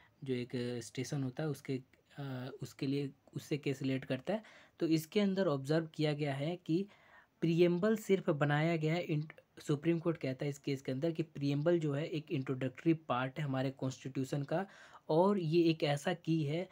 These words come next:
जो फ्रेम वर्कर्स हैं, जो कॉन्स्टिट्यूशन बनाने वाले हैं, उनके दिमाग में ये सारी चीज़ें आना चाहिए कि इनको include करके हमें एक कॉन्स्टिट्यूशन बनाना है, एक किताब बनाना है जिससे एक देश चले, ठीक है दोस्तों।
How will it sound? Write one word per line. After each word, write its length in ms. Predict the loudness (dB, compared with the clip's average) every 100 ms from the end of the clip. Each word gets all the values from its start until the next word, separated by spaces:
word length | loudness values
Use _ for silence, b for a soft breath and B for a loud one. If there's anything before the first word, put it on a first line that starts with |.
| B B -2
जो 180 | -2 -2 -6
फ्रेम 320 | -4 0 -2 -4 -4
वर्कर्स 580 | -2 -2 2 0 0 -2
हैं, 160 | -2
जो 100 | -4
कॉन्स्टिट्यूशन 640 | -4 -6 -4 -8 -4 -2 -2
बनाने 380 | -4 -2 0
वाले 260 | 2 0 -2
हैं, 120 | -4
उनके 260 | -4 -4 -4
दिमाग 360 | -2 0 0
में 140 | -2 -2
ये 200 | -2 -2
सारी 300 | -4 -6 -4
चीज़ें 260 | -4 -4
आना 300 | -2 -2 -2
चाहिए 260 | -4 -4 -6
कि 140 | -4
इनको 300 | -4 -2 -4 -4 B B B -4
include 460 | -2 4 6 6
करके 300 | 2 0 0
हमें 180 | 0 0
एक 140 | -2
कॉन्स्टिट्यूशन 680 | -4 -4 -4 -4 -4 -2 0
बनाना 300 | 0 -2 -4
है, 80 | -4
एक 100 | -6
किताब 380 | -8 -2 0 0
बनाना 320 | -4 -4 -4
है 60 | -4
जिससे 280 | -6 -4
एक 120 | -6 -4
देश 240 | -4 -4
चले, 260 | -6 -12 -14 -20 b b b b -4
ठीक 80 | 0
है 60 |
दोस्तों। 400 | 2 0 -2 -6